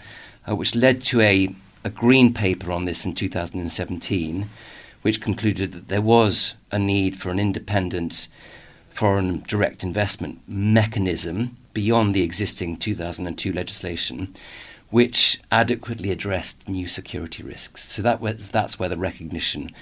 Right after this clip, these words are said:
for new legislation was in a two thousand seventeen Green Paper. This led to, as we've heard, uh, amendments to the, the Enterprise Act of two thousand and two, and then a, a further white paper in,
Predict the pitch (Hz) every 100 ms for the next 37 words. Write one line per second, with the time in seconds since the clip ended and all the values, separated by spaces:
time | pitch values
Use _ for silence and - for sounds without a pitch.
0 | - - - _ - 95 98 90 - -
1 | 82 - 87 87 90 85 85 78 95 82
2 | 82 - 85 87 - - 87 82 92 78
3 | 92 85 92 90 82 85 92 92 - -
4 | - - - - 127 131 120 107 113 95
5 | 98 98 117 101 95 - - - - 107
6 | 113 110 113 113 107 92 87 - 87 92
7 | 90 87 85 - - 90 90 - 107 110
8 | - 90 85 - - - - 95 85 82
9 | 90 82 - 95 82 - - - - -
10 | - - - 104 101 98 87 82 - 82
11 | 107 90 90 90 92 - 92 87 85 82
12 | 82